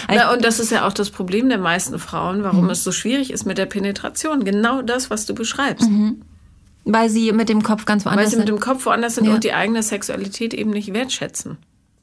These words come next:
Speaker 1: Ah, nicht wertschätzen. Mhm. Ja.
Speaker 2: Sondern denken, es ist eine Serviceleistung am Manne. Und ganz
Speaker 1: Ja.
Speaker 2: unbewusst, ja.
Speaker 1: Ja, ja,
Speaker 2: Aber
Speaker 1: genau.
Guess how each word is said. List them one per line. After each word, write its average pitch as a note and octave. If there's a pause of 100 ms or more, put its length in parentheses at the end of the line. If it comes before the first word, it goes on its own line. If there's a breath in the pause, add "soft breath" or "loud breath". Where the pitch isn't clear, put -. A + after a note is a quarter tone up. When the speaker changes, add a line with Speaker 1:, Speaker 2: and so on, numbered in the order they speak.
(380)
Speaker 1:
Ah, A3
nicht G3
wertschätzen. G3+
Mhm. G3+
Ja. G3
Speaker 2:
Sondern G#3
denken, G#3+
es G3+
ist -
eine G3
Serviceleistung G3+
am G3
Manne. F3+ (460 loud breath)
Und G#3
ganz B3+
Speaker 1:
Ja. B3+
Speaker 2:
unbewusst, -
ja. F#3
Speaker 1:
Ja, A3+
ja, A3+
Speaker 2:
Aber G#3
Speaker 1:
genau. G3